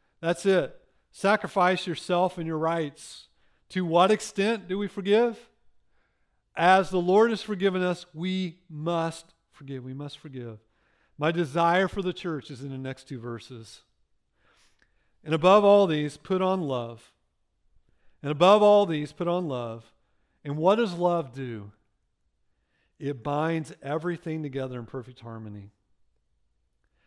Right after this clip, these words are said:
"And let the peace of Christ rule in your hearts, to which indeed you were called in one body, and be thankful." Because Christ is in us, we can be ruled by the peace of Christ, can't we?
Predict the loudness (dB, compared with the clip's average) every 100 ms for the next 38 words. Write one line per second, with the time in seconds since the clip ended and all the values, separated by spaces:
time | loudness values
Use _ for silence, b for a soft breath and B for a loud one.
0 | _ _ -12 -6 -2 -2 -4 -16 -10 -10
1 | -8 -12 -12 -10 -8 -8 -12 -12 -8 -8
2 | -8 -10 -14 -16 -16 -18 -20 -20 _ _
3 | _ _ -4 -2 0 -2 0 2 2 0
4 | -4 -2 2 4 4 0 -8 -6 -6 -4
5 | -2 -2 -4 -8 -14 _ _ _ _ _
6 | -14 -10 -10 -10 -14 -16 -16 -18 -18 _
7 | _ _ _ _ _ _ _ _ _ _
8 | _ -16 0 0 0 -2 2 4 4 -2
9 | -10 -16 _ _ -8 -2 0 2 0 -4
10 | -14 -16 -20 _ _ _ -6 -4 -4 -2
11 | -2 0 0 0 -2 -4 -4 -8 -8 -10
12 | -6 -6 -8 -12 -12 -12 -14